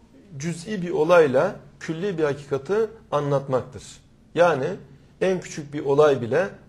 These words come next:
Allah'ın iradesi dışında değildir. Allah'ın ilmi dışında değildir. Dolayısıyla şu alemde, şu sınırlarını bilmediğimiz geniş alemde mahiyetini bilmediğimiz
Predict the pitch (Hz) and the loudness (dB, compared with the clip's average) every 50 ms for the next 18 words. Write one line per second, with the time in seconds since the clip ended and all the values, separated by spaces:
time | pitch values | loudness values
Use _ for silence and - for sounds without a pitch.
0 | - - 135 139 147 143 151 165 156 143 - 135 127 135 135 131 135 131 - 175 | -2 0 0 2 2 0 -2 -2 -6 -6 -4 0 4 4 4 4 2 -4 -8 -10
1 | 156 139 127 - 135 123 127 147 143 143 127 123 120 117 101 90 92 87 - - | -10 -10 -10 -10 -8 -4 -2 -2 -2 -2 -2 -4 -4 -6 -6 -8 -12 -16 -18 -20
2 | - _ - _ - 123 127 131 131 131 147 147 139 143 131 123 127 135 143 127 | -20 _ -20 _ -4 -2 0 0 0 -2 -2 -4 -10 -10 -10 -10 -8 -8 -8 -8
3 | 117 - - 110 107 104 127 147 160 - - - - - - 117 123 123 117 107 | -10 -10 -10 -10 -4 -2 -2 -2 -2 -4 -12 -20 -20 -12 -6 -4 -2 -2 -2 -4
4 | 101 90 87 - - - - - - - - - - - - - 143 147 156 156 | -6 -10 -14 -16 -18 -20 -20 -20 -20 -20 -20 -20 -20 -14 -4 0 0 0 0 0
5 | 151 156 - 170 165 156 151 151 147 139 - - - - - 202 - 156 147 135 | -2 -2 -4 0 2 4 4 2 2 -2 -8 -16 -14 -12 -10 -8 -2 0 2 2
6 | 131 127 127 117 107 104 104 120 147 170 175 - - - - - - - 151 143 | 2 2 0 -2 -4 -4 -2 -2 -2 -4 -8 -12 -18 -20 -20 -16 -12 -8 -8 -8
7 | 139 139 139 - - - - 131 139 139 139 143 143 143 139 139 139 170 190 175 | -8 -10 -12 -16 -16 -12 -6 -4 -4 -2 0 0 -2 -2 -2 -4 -6 -6 -4 -4
8 | 160 147 131 139 135 127 127 123 110 - - - - - - 120 117 127 147 185 | -4 -4 -4 -4 -4 -4 -4 -6 -8 -10 -14 -20 -20 -20 -10 -6 -4 -4 -4 -4
9 | 175 - - - 123 117 117 120 110 101 101 98 143 175 - - - - - - | -6 -8 -4 -2 0 0 0 0 -2 -4 -2 -2 -2 -2 -2 -6 -12 -20 -20 -20
10 | - - - - - - - - - - - - - - 127 143 156 156 160 165 | -20 -20 -20 -20 -20 -20 -20 -20 -20 -20 -20 -20 -8 -2 0 2 2 2 0 -2
11 | 170 165 170 175 175 175 160 156 196 196 190 170 156 135 123 123 110 101 110 139 | -6 -4 -4 -4 -6 -4 -4 -4 -4 -2 0 0 0 0 -2 -4 -8 -8 -8 -10
12 | 160 - - - - - | -12 -14 -16 -16 -18 -20